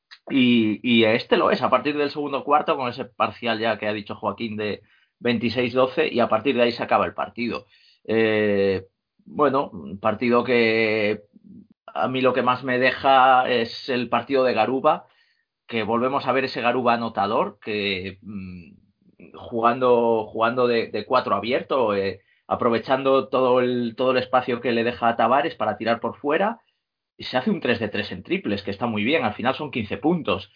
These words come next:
Mm, ya lo hemos dicho muchas veces, ¿no? Que Garuba tiene que aprovechar, tiene, eh, además son tiros,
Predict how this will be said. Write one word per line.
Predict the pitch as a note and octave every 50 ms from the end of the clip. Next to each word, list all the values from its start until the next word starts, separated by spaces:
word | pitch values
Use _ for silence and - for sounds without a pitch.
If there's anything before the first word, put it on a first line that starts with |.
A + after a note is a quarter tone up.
| _ - - - _ _ _
Mm, | - A#2 A2+ A2+ A2 G#2+ G#2+ A2 G#2+ G#2 G#2 G2+ G2 G2+ _ _ - - -
ya | - A2+ B2 B2
lo | E3 F#3
hemos | D#3 B2+ A2+ A#2+
dicho | E3 D3 - - C#3 A#2+
muchas | C3 C3+ - B2 G#2+ A#2
veces, | C#3 D3+ D3 - B2 G2+
¿no? | B2 D3 D3
Que | C#3 A2+
Garuba | A2+ A2+ B2 C#3 C#3+ D3+ D#3 D#3+ D#3 D3+ D3+
tiene | D#3+ D3+ D3+ -
que | D3
aprovechar, | C#3 C#3 C#3 C3+ C3 - - D3 C#3 C3+ C3+ B2+ B2+ A#2+ A#2 - _ _ _ _ _
tiene, | - C3+ C#3 - -
eh, | A2 G2+ - _ _ -
además | - A#2 A#2 C3+ C#3
son | - E3 C#3
tiros, | - D3+ C#3+ C#3+ B2 -